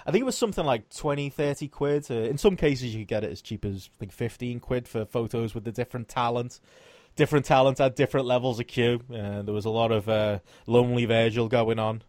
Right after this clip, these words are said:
Uh, where, w-, while the Q and A's were going on, uh, Virgil turned up for his, his, uh, his Q and A probably about half an hour early. Like, me and Matty were just sat in the front row of the Q and A, uh, with Gareth, and Virgil just came along behind us, slapped us on the back,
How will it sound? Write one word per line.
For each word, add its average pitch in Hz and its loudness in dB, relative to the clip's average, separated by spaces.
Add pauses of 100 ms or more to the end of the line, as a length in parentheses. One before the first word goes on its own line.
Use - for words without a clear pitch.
(120)
Uh, 92 -10 (160)
where, 110 2
w-, 127 -2
while 131 8
the 131 0
Q 139 4
and 127 6
A's 131 4
were 135 2
going 131 6
on, 131 2 (340)
uh, 104 -2
Virgil 131 8 (320)
turned 139 6
up 139 2
for 135 0
his, 131 2
his, 127 -2
uh, 120 2
his 120 -2
Q 120 0
and 117 2
A 123 2
probably 120 0
about 120 2
half 120 0
an 123 -2
hour 117 2
early. 127 4 (320)
Like, 104 -4
me 113 2
and 113 2
Matty 113 2
were 123 0
just 123 -4
sat - 2
in 110 -4
the 117 -4
front 117 -4
row 113 4
of 123 2
the 127 0
Q 117 -2
and 110 0
A, 117 -2 (280)
uh, 104 0
with 101 -2
Gareth, 110 2
and 107 -4 (280)
Virgil 107 2
just 113 -4
came 104 0
along 104 0
behind 104 0
us, 110 -6
slapped - -2
us 123 2
on 120 4
the 113 2
back, 117 2